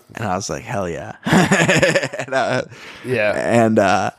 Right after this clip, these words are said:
Speaker 2: He was such a big supporter of all of us, dude.
Speaker 1: Yeah, he was just a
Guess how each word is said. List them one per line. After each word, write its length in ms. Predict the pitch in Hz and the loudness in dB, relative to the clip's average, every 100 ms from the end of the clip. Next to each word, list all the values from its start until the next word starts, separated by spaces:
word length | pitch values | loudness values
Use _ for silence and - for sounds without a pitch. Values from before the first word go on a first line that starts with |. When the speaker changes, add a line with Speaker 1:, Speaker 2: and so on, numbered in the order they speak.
| - - _ - | -16 -20 _ -20
Speaker 2:
He 160 | 107 135 | -10 -4
was 200 | 143 - | -2 -2
such 280 | 104 107 117 | -2 -2 -2
a 60 | |
big 240 | 90 98 101 | -4 -4 -4
supporter 480 | 98 - 92 101 | -10 -2 0 0
of 300 | 87 69 - - | -2 -6 -16 -6
all 280 | - 87 | -2 0
of 120 | 90 - | 0 -6
us, 200 | - - | -14 -14
dude. 200 | 50 131 | -4 0
Speaker 1:
Yeah, 200 | 175 139 | 2 2
he 120 | 113 | -2
was 140 | 123 | -2
just 280 | 143 151 | 0 -2
a 60 | 139 | -4